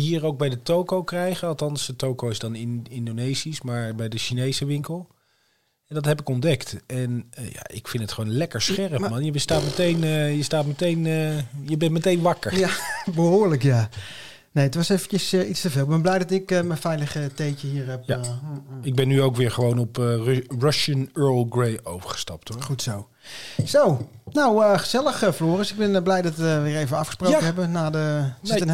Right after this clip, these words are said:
Speaker 2: he-
Speaker 1: na jouw grote reis.
Speaker 2: er s-, er zit een hele vakantie tussen,
Speaker 1: Ja.
Speaker 2: wat mij betreft. Jij hebt lekker hard gewerkt, denk ik.
Speaker 1: Ja. Vind je ook dat ik meer wallen krijg dan anders?
Speaker 2: Mm.
Speaker 1: Nee? Oh ja.
Speaker 2: Nee, ik vind juist, eh, lekker fris geschoren
Speaker 1: Oh.
Speaker 2: koppie.
Speaker 1: Oh, jammer.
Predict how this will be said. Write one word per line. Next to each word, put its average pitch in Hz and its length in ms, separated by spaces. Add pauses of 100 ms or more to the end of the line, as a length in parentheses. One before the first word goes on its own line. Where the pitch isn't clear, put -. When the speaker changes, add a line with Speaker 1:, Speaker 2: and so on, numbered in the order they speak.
Speaker 2:
he- - 160
Speaker 1:
na 202 120
jouw 131 140
grote 110 360
reis. 220 400
Speaker 2:
er 175 60
s-, - 140 (160)
er 185 80
zit 208 160
een 190 60
hele 202 180
vakantie 208 440
tussen, 220 320
Speaker 1:
Ja. 269 80
Speaker 2:
wat 196 120
mij 196 160
betreft. 185 380
Jij 190 100
hebt 185 120
lekker 160 200
hard 156 140
gewerkt, 170 360
denk 208 180
ik. 247 220 (140)
Speaker 1:
Ja. 143 380 (200)
Vind 220 280
je 226 80
ook 233 160
dat 190 140
ik 135 120
meer 143 260
wallen 123 280
krijg 104 360
dan 110 160
anders? 156 500
Speaker 2:
Mm. 147 380 (200)
Speaker 1:
Nee? 190 380
Oh 156 80
ja. 101 180 (140)
Speaker 2:
Nee, 233 120
ik - 80
vind 151 180
juist, 151 360
eh, 170 160
lekker 165 240
fris 180 300
geschoren 190 400
Speaker 1:
Oh. - 60
Speaker 2:
koppie. 190 400 (120)
Speaker 1:
Oh, 175 80
jammer. 104 320